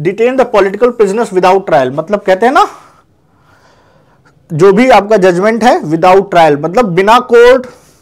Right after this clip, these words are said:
बिना वकील, सीधे सजा। ये कौन सा एक्ट था? आप सभी को पता है, ये एक्ट कौन सा है?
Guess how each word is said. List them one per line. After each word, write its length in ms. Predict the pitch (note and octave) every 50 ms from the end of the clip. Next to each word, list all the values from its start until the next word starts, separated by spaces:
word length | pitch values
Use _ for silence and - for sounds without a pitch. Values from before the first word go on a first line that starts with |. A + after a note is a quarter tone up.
| _ _ _ _ _ _ _ _ _ _ _ _ - C#3+
बिना 240 | D#3 F3+ G#3 A3
वकील, 480 | A3 A3 A3 A3 - A#3+ A#3+ B3+ C4+ C#4+ - _ _ _ _ _ _ -
सीधे 380 | - - G3+ G#3+ G3 A#3 C4+
सजा। 360 | C4 - F#3 D#3+ D#3 A#2 G2+ - _ _ _ _ _ _ _ -
ये 100 | F3 G#3
कौन 260 | G#3 G#3+ A#3 A#3+ A#3+
सा 140 | A3 A#3+ A#3 G3
एक्ट 240 | F3 D#3 - -
था? 200 | C#3+ A#2+ A2 - -
आप 120 | C3+ C#3+ -
सभी 220 | - F3 F#3 G#3+
को 80 | G#3 G3+
पता 220 | F#3 F3+ D#3+ D#3
है, 100 | D3 C#3
ये 160 | D3 E3+ F3+
एक्ट 120 | F3+ F3 -
कौन 160 | G3 F#3+ F#3
सा 140 | F#3+ A#3 G#3+
है? 360 | A#3 D4 G#4 A4 - _